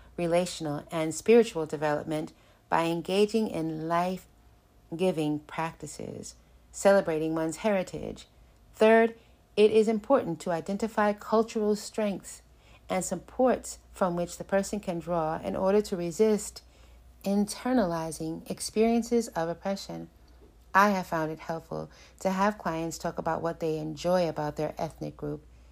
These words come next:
their community, and their family. Again, it will be important for racially traumatized persons to be a part of communities of people from their racial background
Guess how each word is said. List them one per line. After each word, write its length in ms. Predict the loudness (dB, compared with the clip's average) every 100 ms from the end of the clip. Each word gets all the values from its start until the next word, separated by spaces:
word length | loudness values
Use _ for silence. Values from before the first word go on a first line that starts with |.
| -20 0
their 140 | 0
community, 760 | 0 -4 -2 -2 -4 -8 -12 -14 -20 -20 -14 -6
and 300 | -2 -2 -4
their 140 | -6
family. 580 | -8 -8 -6 -8 -10 -14 -18 -20 -8
Again, 520 | -8 -2 0 0 -2 -10 -20 -20 -10 -2
it 200 | -2 -2
will 220 | -2 -2
be 260 | -2 -4 -4
important 540 | -4 0 0 0 -4
for 160 | -4 -2
racially 480 | 0 0 2 0
traumatized 720 | 0 -2 0 0 0 0 0 -2
persons 680 | 0 0 -2 -10 -12 -14 -16 -20 -20 -20 -20 -20 -10
to 140 | -8
be 220 | -4 2
a 80 | 2
part 500 | 2 -2 0 0 -4 -20 -20 -20 -20 -6
of 200 | -2 -2
communities 640 | -4 -2 2 2 2 0 0
of 280 | -2 -4 -4
people 320 | -4 0 0
from 440 | 0 -4 -4 -6
their 520 | 2 4 4 2 -2 -6 -18 -20 -20 -6
racial 720 | 2 2 2 0 2 0 -2
background 680 | -4 -4 -6 -8 -8 -8